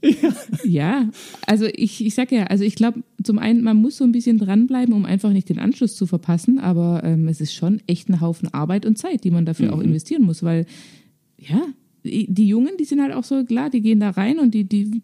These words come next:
Speaker 2: die wachsen damit auf. Für die ist es halt wie die Luft zu, zum Atmen,
Speaker 1: Mhm.
Speaker 2: ne? Die ist, für die ist es völlig normal und wir müssen erst mal überlegen, „Oh Gott, wie geht es jetzt hier und wie macht man das?“ Und ich lache immer über meine Eltern, aber im Endeffekt sind wir genau schon so, ne? Also,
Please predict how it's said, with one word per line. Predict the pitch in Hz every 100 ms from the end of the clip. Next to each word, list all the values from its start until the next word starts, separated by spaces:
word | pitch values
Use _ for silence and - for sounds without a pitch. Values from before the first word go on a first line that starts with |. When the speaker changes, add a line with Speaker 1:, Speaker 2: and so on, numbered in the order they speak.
| -
Speaker 2:
die | 190 -
wachsen | 180 - 220
damit | 208 208 214
auf. | 349
Für | - 185
die | 196
ist | 208
es | 196
halt | 208 180
wie | 214 226
die | 226
Luft | 233 -
zu, | - 214 -
zum | 226 220
Atmen, | 254 226 202
Speaker 1:
Mhm. | 190
Speaker 2:
ne? | 233
Die | 214
ist, | 214 - 247 -
für | 202
die | 202
ist | 214
es | 214
völlig | - 226 269 -
normal | 196 180 254
und | 254 214 202 - - -
wir | 208
müssen | 220 240
erst | 214 208
mal | 196
überlegen, | 175 202 175
„Oh |
Gott, | - 208 -
wie | 175
geht | 185 226
es | 269
jetzt | 247 -
hier | - 240 220
und | 180 170
wie | 175
macht | 190 - 262
man | 233
das?“ | 247 240
Und | 185 175 - _ _ _ _ -
ich | 196 175
lache | 185 220
immer | 208
über | 175 170
meine | 165 156
Eltern, | 165 226 311
aber | 190 170
im | 147
Endeffekt | 147 165 202 -
sind | 214
wir |
genau | 214 226 320
schon | - 240
so, | 170 165
ne? | 214 269 -
Also, | 160 160 156